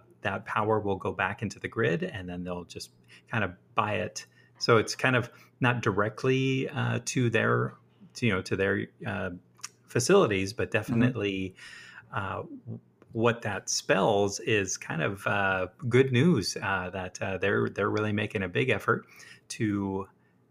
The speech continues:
Speaker 1: take, uh, renewable energy to really the next level, because commercial solar has been really slow to, to get going. But, you know, as they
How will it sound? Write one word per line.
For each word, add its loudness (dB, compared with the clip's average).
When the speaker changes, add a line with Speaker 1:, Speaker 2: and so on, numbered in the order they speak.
Speaker 1:
take, -2
uh, 2
renewable 2
energy 0
to -4
really 2
the -2
next -4
level, -2
because -8
commercial 0
solar -2
has -6
been -6
really 2
slow 0
to, -2
to -4
get -2
going. -2
But, -4
you 4
know, 4
as -2
they 0